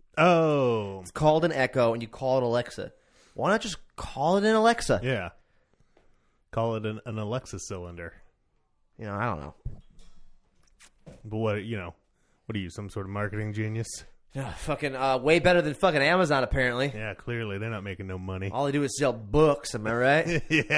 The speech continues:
Speaker 1: that's all I buy
Speaker 2: What else,
Speaker 1: from 'em.
Speaker 2: what else do they, that guy made a billion dollars off of books?
Speaker 1: I buy, uh, I buy a book about every decade or so. Speaking of books, though,
Speaker 2: I can't even
Speaker 1: I,
Speaker 2: read.
Speaker 1: I did, I've, I have these Audible, because you made me get Audible for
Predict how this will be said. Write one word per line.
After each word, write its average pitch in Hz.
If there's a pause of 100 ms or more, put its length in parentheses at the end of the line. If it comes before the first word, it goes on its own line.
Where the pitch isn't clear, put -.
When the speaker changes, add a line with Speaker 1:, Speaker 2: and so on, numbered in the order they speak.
Speaker 1:
that's 131
all 127
I 131
buy 113
Speaker 2:
What 139
else, 147
Speaker 1:
from 113
'em. 113
Speaker 2:
what 143
else 151
do 143
they, 139
that 143
guy 175
made 175
a 147
billion 147
dollars 151
off 131
of 104
books? 135 (180)
Speaker 1:
I 131
buy, 123
uh, 107
I 131
buy 131
a 98
book 107
about 104
every 101
decade 107
or 110
so. 120
Speaking 143
of 135
books, 131
though, 135 (140)
Speaker 2:
I 107
can't 120
even 104
Speaker 1:
I, 123
Speaker 2:
read. 120
Speaker 1:
I 123
did, 127
I've, 117
I 120
have 120
these 117
Audible, 117
because 113
you 117
made 117
me 113
get 113
Audible 110
for 101